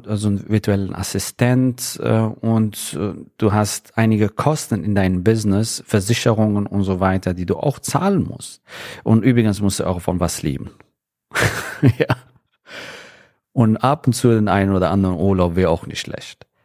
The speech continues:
So, und mein Ziel, unser Ziel für dich ist, dass du aufhörst,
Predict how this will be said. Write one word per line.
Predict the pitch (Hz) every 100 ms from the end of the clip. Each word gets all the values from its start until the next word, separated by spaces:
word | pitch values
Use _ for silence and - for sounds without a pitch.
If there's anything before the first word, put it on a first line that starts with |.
| _
So, | 98 101
und | - 90 - - - _ _ _
mein | - 107 104 113
Ziel, | - - 73
unser | - 117 120 104
Ziel | - 98 90
für | -
dich | 85 82 -
ist, | 87 85 -
dass | 85 -
du | -
aufhörst, | - 87 - - 85 - -